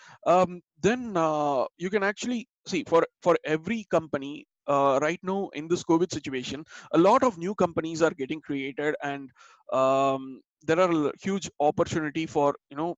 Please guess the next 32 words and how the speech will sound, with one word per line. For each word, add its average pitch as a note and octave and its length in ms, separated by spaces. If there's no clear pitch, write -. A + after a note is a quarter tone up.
making D3+ 360
a E3 40
digital D3+ 540
marketing, C#3+ 680
uh, A2 160
sin-, D3+ 360
sector - 340
available. C3 520
So, G3 300
uh, D#3 360
that's, - 320
that's F#3+ 220
one E3+ 140
of F3+ 120
the D#3 80
best C#3 240
things D#3 320
which - 260
someone D#3 440
who D3 120
wants C#3+ 340
to D#3+ 80
go C#3+ 240
in, C#3 220
into D3+ 260
a C#3+ 40
non-technical D3+ 760
field C#3 360
can A2+ 240
do. - 100
Uh, E3 340
the E3+ 100